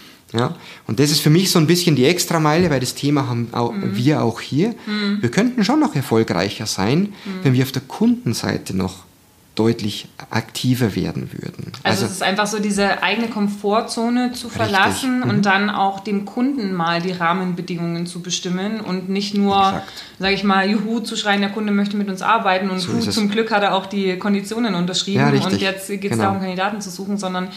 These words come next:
Speaker 1: Mhm.
Speaker 2: ähm, wirklich dann auch sicherzustellen, wenn ich einen guten Kandidaten hab, dass der dann auch, äh, ja, platziert werden kann, weil die Rahmenbedingungen stimmen.
Speaker 1: Richtig, genau. Und das
Speaker 2: Mhm.
Speaker 1: Entscheidende dabei ist ja, dass wir so, was wir für gute Bewerber brauchen, wir mehrere Interviews,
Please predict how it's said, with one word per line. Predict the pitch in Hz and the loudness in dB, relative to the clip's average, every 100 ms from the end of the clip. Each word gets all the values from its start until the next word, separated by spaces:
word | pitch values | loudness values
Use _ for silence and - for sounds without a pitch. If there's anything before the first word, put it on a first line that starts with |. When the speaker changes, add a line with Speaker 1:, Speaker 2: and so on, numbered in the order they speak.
| - | -4
Speaker 1:
Mhm. | 120 135 156 - | -4 -4 -4 0
Speaker 2:
ähm, | 185 185 180 | 2 2 0
wirklich | 202 208 202 - | -2 -2 -4 0
dann | 185 202 208 - | 0 2 0 0
auch | 202 185 | 0 0
sicherzustellen, | 240 226 202 - 185 | 0 -2 -4 -2 0
wenn | 175 226 | 2 0
ich | 277 | 0
einen | 254 | -2
guten | 269 247 | -2 -2
Kandidaten | 254 233 226 226 226 | -2 -2 -2 -2 -4
hab, | 214 | -6
dass | 208 | -6
der | 208 196 | -4 -2
dann | 196 | 0
auch, | 190 190 185 - - - - - _ - - | 0 -2 -4 -14 -20 -20 -20 -20 _ -20 -16
äh, | - - - | -14 -14 -8
ja, | 185 170 | -6 -4
platziert | - 175 214 202 | -4 -4 -2 -2
werden | 180 170 | -2 -4
kann, | 175 - 165 165 | -6 -4 -4 -4
weil | 160 | -6
die | |
Rahmenbedingungen | 170 185 175 170 160 165 | -4 -4 -4 -6 -10 -10
stimmen. | - 160 | -10 -2
Speaker 1:
Richtig, | 131 196 - 113 - | 2 2 0 -4 0
genau. | 143 170 | 4 4
Und | 110 110 | 2 0
das | - | 0
Speaker 2:
Mhm. | |
Speaker 1:
Entscheidende | 101 123 120 117 | 0 2 2 2
dabei | 92 127 170 120 | 2 2 4 2
ist | 117 | 2
ja, | 131 | 0
dass | 120 - | -2 0
wir | 113 | -2
so, | 123 107 | -2 -2
was | 117 127 | -2 -2
wir | |
für | 113 - | -4 -2
gute | 139 143 127 | 0 2 0
Bewerber | 113 120 113 | 0 0 0
brauchen, | 113 101 98 | 0 -2 0
wir | |
mehrere | 98 156 190 131 | 2 4 4 2
Interviews, | 107 101 92 104 92 104 - | 2 0 -2 -4 -4 -6 -8